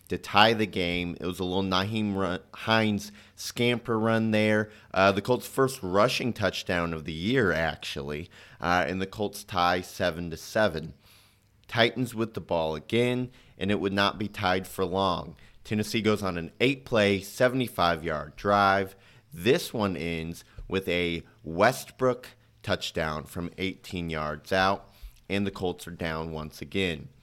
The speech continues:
Indianapolis with the ball, looking to respond. Uh, first down,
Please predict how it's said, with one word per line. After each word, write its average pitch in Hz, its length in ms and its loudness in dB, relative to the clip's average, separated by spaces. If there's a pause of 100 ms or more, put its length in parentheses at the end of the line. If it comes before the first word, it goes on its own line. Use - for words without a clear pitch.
(340)
Indianapolis 110 680 0
with 98 140 -4
the 80 80 -14
ball, 123 420 8
looking 104 300 -4
to - 100 -16
respond. 131 840 2 (420)
Uh, 90 220 4
first 127 400 2
down, 117 420 2